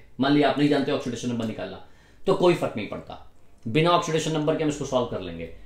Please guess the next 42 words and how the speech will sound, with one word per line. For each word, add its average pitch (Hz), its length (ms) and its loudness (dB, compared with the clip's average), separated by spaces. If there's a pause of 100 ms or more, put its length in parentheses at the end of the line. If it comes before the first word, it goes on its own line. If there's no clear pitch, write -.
(120)
एक - 280 -4 (520)
क्वेश्चन 147 320 2
देता 156 220 6
हूं 190 160 6
और 185 80 6
इस 127 120 -2
क्वेश्चन 131 320 -2
से 123 120 -2
सॉल्व 87 240 -4
करना - 240 -12
होगा। - 240 -14
देखो 101 220 -4
जरा 85 220 -10
कैसे - 220 -10 (560)
क्वेश्चन 151 320 2
दे 151 120 8
रहा 151 140 6
हूं 151 100 4
मैं, 156 200 2 (280)
सेम 175 320 0
क्वेश्चन 143 280 0
ले 139 140 2
लेता 131 220 2
हूं, 143 140 -2
एम 127 140 4
एन 127 80 4
ओ 123 120 4
two - 280 -4 (320)
minus 117 300 2
one 110 140 4 (600)
plus 139 300 2
H - 260 -2
two 123 160 6
S, 127 320 0 (460)
it 131 180 2
gives 117 320 2 (280)
S - 180 8 (560)
plus 151 320 6 (600)
एम 120 140 6
एन 117 80 6
प्लस 101 380 -2
टू। 85 60 -8